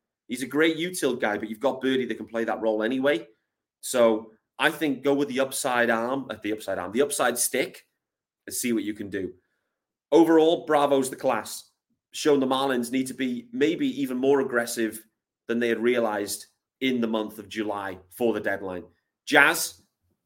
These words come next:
out for some time. Can they handle it? They've shown they can handle it. They've shown that they can win games without Jazz this year. It's gonna be a big blow because we've seen the impact that Jazz can make on this offense, on the team in general. David Samson spouting it,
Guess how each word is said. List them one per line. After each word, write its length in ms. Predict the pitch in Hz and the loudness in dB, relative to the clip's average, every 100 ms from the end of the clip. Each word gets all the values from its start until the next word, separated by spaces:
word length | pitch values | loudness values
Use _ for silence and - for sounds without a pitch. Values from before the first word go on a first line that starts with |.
| - | 4
out 200 | 139 135 | 4 2
for 60 | |
some 240 | 131 135 120 | -4 -4 -4
time. 440 | 123 113 107 107 _ _ _ _ _ - | -4 -2 -2 -6 _ _ _ _ _ -2
Can 140 | 151 | 2
they 120 | 135 | 2
handle 340 | 123 120 117 107 | 2 0 0 0
it? 220 | 107 - | 0 2
They've 140 | 147 | 2
shown 300 | 156 170 165 | 2 0 2
they 120 | 151 131 | 0 0
can 120 | 120 | -2
handle 340 | 104 107 98 | -4 -6 -8
it. 160 | 92 - _ - | -10 -12 _ -4
They've 160 | 123 123 | -4 -2
shown 320 | 147 151 156 | 2 2 2
that 120 | 139 | -2
they 100 | 131 | -4
can 160 | 127 123 | -6 -2
win 200 | 135 127 | 0 2
games 300 | 123 117 113 | 0 0 -2
without 300 | 107 113 110 | -2 -4 -2
Jazz 300 | 113 104 98 | -4 -4 -6
this 240 | 101 - | -8 -6
year. 240 | 104 92 - _ - | -6 -8 -10 _ -10
It's 120 | 123 | -2
gonna 160 | 165 | 0
be 120 | 156 147 | 2 2
a 40 | |
big 240 | 156 131 | 0 -2
blow 180 | 147 143 | 0 0
because 280 | 131 123 120 | 0 -4 -6
we've 140 | 123 | -6
seen 460 | - - 156 147 143 _ _ | -4 -2 0 0 -2 _ _
the 140 | 123 | -4
impact 360 | 131 131 123 120 | -4 -2 -4 -4
that 80 | 113 | -6
Jazz 300 | 123 113 117 | -2 -2 -2
can 180 | - 110 | -6 -2
make 300 | 110 110 - _ _ _ - | -2 -2 -6 _ _ _ 0
on 220 | 139 131 | 0 2
this 280 | 127 127 - | -2 -4 -6
offense, 600 | 120 120 117 113 113 - _ _ - | -6 -4 -2 -2 -2 -10 _ _ -2
on 100 | 156 | 0
the 60 | |
team 280 | 147 160 143 | 0 0 0
in 100 | 135 | 0
general. 500 | 120 123 117 95 - _ _ _ _ - | 0 0 0 -4 -8 _ _ _ _ 2
David 260 | 143 135 131 | 4 4 2
Samson 380 | 139 131 127 | 2 2 -2
spouting 460 | 117 - 139 147 151 | -4 2 4 4 2
it, 240 | 156 - | -2 -6